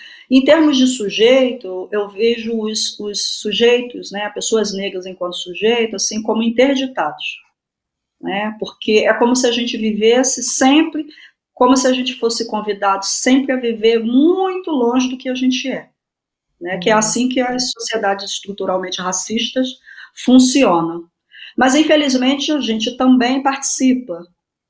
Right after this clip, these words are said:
Speaker 1: né, da manutenção, em alguma medida, né? Então, eu acho que, é, um conselho, uma dica, é, em que, em qual medida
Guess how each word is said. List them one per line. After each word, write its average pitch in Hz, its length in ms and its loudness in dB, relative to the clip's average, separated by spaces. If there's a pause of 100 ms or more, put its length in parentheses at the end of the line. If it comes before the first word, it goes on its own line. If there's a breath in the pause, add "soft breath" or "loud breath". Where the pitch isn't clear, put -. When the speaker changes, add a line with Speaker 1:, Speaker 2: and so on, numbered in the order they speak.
(200)
Speaker 1:
né, 202 260 -4
da 214 160 2
manutenção, 233 920 -2 (380)
em 208 120 -4
alguma 214 520 4
medida, 185 640 -2 (880)
né? 190 240 -6
Então, 220 240 0
eu 233 120 4
acho 233 380 -2
que, 233 520 -6 (600)
é, 196 760 0 (420)
um 196 460 -8
conselho, 214 1000 2
uma 185 200 -2
dica, 208 840 -4 (120)
é, 185 320 -2 (260)
em 226 140 2
que, 285 440 -2
em 240 180 -6
qual 320 340 6
medida 240 760 0